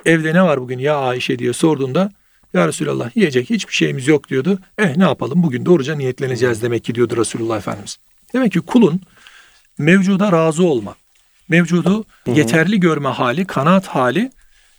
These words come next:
Speaker 1: birçok örneğiyle peygamberlerde var, en çok örneği de, de Resulullah Aleyhisselatü Vesselam'da var.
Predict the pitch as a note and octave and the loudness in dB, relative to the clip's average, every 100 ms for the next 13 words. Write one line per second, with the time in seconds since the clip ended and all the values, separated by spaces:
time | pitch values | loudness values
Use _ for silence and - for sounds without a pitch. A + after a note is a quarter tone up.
0 | _ - C4+ - G3 - F3 D#3+ D3+ C#3+ | _ 0 2 0 -4 -2 0 0 0 -2
1 | B2+ A#2 - _ _ - F3 F#3 F3+ F3+ | -2 -6 -8 _ _ 0 4 4 4 2
2 | F#3 F3+ F3 F#3 F#3+ - _ _ _ _ | 2 2 2 0 -2 -8 _ _ _ _
3 | _ _ G3 A3+ - F3 E3 - D#3+ D#3 | _ _ 2 2 0 -2 -4 -4 -4 -4
4 | D3 E3 G3 F3 C#3 C#3 C3 A#2 A#2+ A2 | -4 -2 0 0 -2 -2 -2 -2 -2 -4
5 | A#2 - A2 G#2 A2+ - | -6 -8 -8 -10 -14 -16